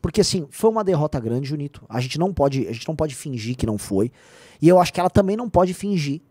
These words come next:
que tá tudo, ó, bem, tá tudo OK, tá? Também vamos dar pra cravar, assim, que o estilo de vida que ela quer levar, de blogueira internacional,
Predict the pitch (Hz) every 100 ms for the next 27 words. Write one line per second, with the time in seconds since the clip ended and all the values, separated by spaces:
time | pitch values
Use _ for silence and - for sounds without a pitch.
0 | _ _ _ _ - 165 143 151 - 147
1 | 156 156 147 - 147 143 156 156 110 -
2 | 143 143 87 67 _ _ _ - 117 -
3 | - - 214 220 269 190 214 160 170 170
4 | 165 127 123 160 - 143 151 151 - -
5 | 247 175 170 156 139 135 127 113 117 139
6 | 117 113 143 131 127 143 131 123 117 113
7 | - 92 104 139 143 120